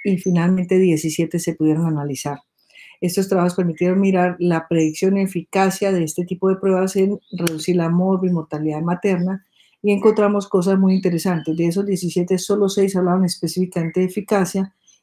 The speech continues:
en donde dos pudieron predecir o mostrar una mejor, em, efectividad en morbilidad, en admisión a uci tres, en muerte materna solo uno, en evaluación o intervalo de los signos vitales y vigilancia uno,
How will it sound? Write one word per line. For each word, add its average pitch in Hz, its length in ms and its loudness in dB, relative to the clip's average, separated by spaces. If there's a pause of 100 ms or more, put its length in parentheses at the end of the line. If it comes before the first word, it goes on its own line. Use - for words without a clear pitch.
en 180 220 4
donde 175 360 4
dos 220 340 4
pudieron 190 320 4
predecir 180 500 0
o 202 40 0
mostrar 185 300 -2
una 185 140 0
mejor, 180 600 0
em, 160 520 -2
efectividad 170 540 0
en 185 80 4
morbilidad, 185 640 2 (480)
en 180 160 4
admisión 175 400 4
a 190 80 2
uci 185 260 0
tres, 226 540 2
en 175 160 2
muerte 180 300 2
materna 175 420 0
solo 190 300 2
uno, 226 360 4 (520)
en 190 520 4
evaluación 185 840 4
o 196 60 0
intervalo 175 560 0
de 196 100 2
los 170 160 -2
signos 190 300 -2
vitales 185 420 -4
y 196 60 -4
vigilancia 180 640 -2
uno, 220 400 2